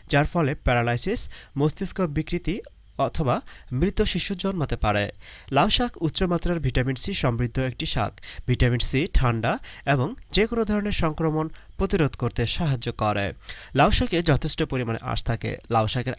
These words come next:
আঁশ কোষ্ঠকাঠিন্যের সমস্যা দূর করে এবং পাইলস প্রতিরোধে সাহায্য করে। লাউ শাক বিটা ক্যারোটিন, লুটিন এবং জিয়াজেনথিনে পরিপূর্ণ। বিটা ক্যারোটিন রোগ প্রতিরোধ ক্ষমতাকে শক্তিশালী করে এবং লুটিন ও জিয়াজেনথিন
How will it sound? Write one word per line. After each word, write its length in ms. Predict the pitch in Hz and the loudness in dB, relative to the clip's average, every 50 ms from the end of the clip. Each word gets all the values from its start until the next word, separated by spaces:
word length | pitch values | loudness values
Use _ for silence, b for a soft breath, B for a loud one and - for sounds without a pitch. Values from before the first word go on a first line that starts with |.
| - 120 | 0 0
আঁশ 140 | 104 127 - - | 2 2 2 0
কোষ্ঠকাঠিন্যের 800 | - - 143 135 - - 170 - 165 - - 175 185 202 190 - | 0 0 -2 -4 -4 -4 -4 -2 0 0 0 0 0 -2 -2 -2
সমস্যা 320 | - 185 185 190 - - 202 | -2 -2 -2 -2 0 0 0
দূর 180 | - - 139 127 | 0 0 -2 -2
করে 240 | - 123 113 117 120 107 - 139 | 0 0 0 0 0 -2 -2 0
এবং 140 | 123 120 117 - - - | 2 0 0 0 0 0
পাইলস 240 | 127 120 135 151 - | 0 0 0 0 -2
প্রতিরোধে 400 | - 135 123 - 120 127 117 - | -2 -4 -2 -2 -2 0 0 0
সাহায্য 360 | - - - 139 120 117 - - - | 2 2 2 2 2 0 -2 -4 -2
করে। 260 | - 107 104 104 98 - - B B B B B B B B B | -2 0 0 0 0 -2 -4 B B B B B B B B B
লাউ 160 | 123 127 147 180 | 4 4 6 6
শাক 260 | - - 156 151 185 - 151 | 4 4 2 2 2 0 -2
বিটা 220 | 120 123 120 - 139 | 0 0 0 0 0
ক্যারোটিন, 400 | 120 131 123 123 120 131 151 226 311 - B B B B B | 0 2 0 0 2 0 0 -2 -2 -6 B B B B B
লুটিন 360 | 127 139 - - 143 120 104 - - - | 2 2 4 4 4 4 2 -2 -6 -4
এবং 240 | 127 127 113 110 147 226 - B B B B 131 | -2 0 2 0 0 -2 -6 B B B B 2
জিয়াজেনথিনে 580 | 123 151 165 160 190 190 180 180 202 208 226 220 - | 4 4 4 4 4 0 0 0 0 0 0 2 4
পরিপূর্ণ। 420 | 240 226 214 156 - 113 107 101 104 104 98 - - B B B B B B B | 4 4 4 4 2 0 0 0 0 -2 -4 -4 -8 B B B B B B B
বিটা 220 | B 151 - 240 240 | B 4 4 4 4
ক্যারোটিন 420 | - 240 233 233 233 - 247 220 233 247 226 170 139 | 6 4 2 2 2 0 -2 -2 -2 -2 -2 2 2
রোগ 120 | 143 151 - - - | 2 2 0 -4 -6
প্রতিরোধ 320 | 147 143 - 175 165 - - - | -4 -4 -2 -2 -4 -4 -2 -2
ক্ষমতাকে 420 | 135 123 120 123 - 120 - 185 | -2 -2 0 -2 -4 -4 -4 -4
শক্তিশালী 580 | 202 - - 175 - - 190 - - 147 127 127 - | -2 -2 -2 -2 -2 -2 0 2 4 4 2 2 2
করে 160 | 113 107 127 170 151 143 | 2 2 2 2 2 4
এবং 120 | 123 131 131 | 4 6 6
লুটিন 280 | 131 135 135 - 165 160 - 151 | 6 4 2 0 0 -2 0 0
ও 20 | 156 | 0
জিয়াজেনথিন 560 | 135 127 127 127 127 143 135 135 - 123 175 | 2 2 2 2 2 0 -2 0 0 0 0